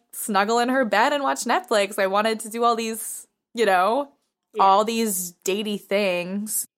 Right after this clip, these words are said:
Speaker 2: But then when the opportunity arises to have an actual relationship
Speaker 1: Y-, exactly. I'm like, "Well, I
Speaker 2: <laughs>
Speaker 1: gotta take the actual relationship because
Speaker 2: Yeah.
Speaker 1: it's obviously giving me a lot more
Speaker 2: Right.
Speaker 1: well-rounded satisfaction."
Speaker 2: <laughs>
Speaker 1: Um, but yeah,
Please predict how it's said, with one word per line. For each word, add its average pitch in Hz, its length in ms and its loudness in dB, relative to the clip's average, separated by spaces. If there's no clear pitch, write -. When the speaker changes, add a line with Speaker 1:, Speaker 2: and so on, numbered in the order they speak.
Speaker 2:
But 330 140 0
then 330 160 0
when 320 140 0
the 320 140 -2
opportunity 285 640 -2
arises 233 460 -2
to 269 80 -8
have 214 160 -2
an 202 160 -4
actual 202 520 -2
relationship 208 920 -4
Speaker 1:
Y-, 214 80 -10
exactly. 269 640 4
I'm 277 140 4
like, 240 220 0
"Well, - 280 4
I 277 80 2
Speaker 2:
<laughs> - 40 -4
Speaker 1:
gotta 302 200 4
take 359 260 0
the 311 140 2
actual 254 460 2
relationship 294 800 -2
because 277 320 0
Speaker 2:
Yeah. 190 80 2
Speaker 1:
it's - 220 -4
obviously 220 540 2
giving 214 300 0
me 196 120 -2
a 190 80 4
lot 175 340 2
more 175 440 0
Speaker 2:
Right. 262 320 -2
Speaker 1:
well-rounded 254 760 4
satisfaction." 190 920 -2
Speaker 2:
<laughs> 349 80 -2
Speaker 1:
Um, 214 340 2
but 302 120 2
yeah, 392 60 4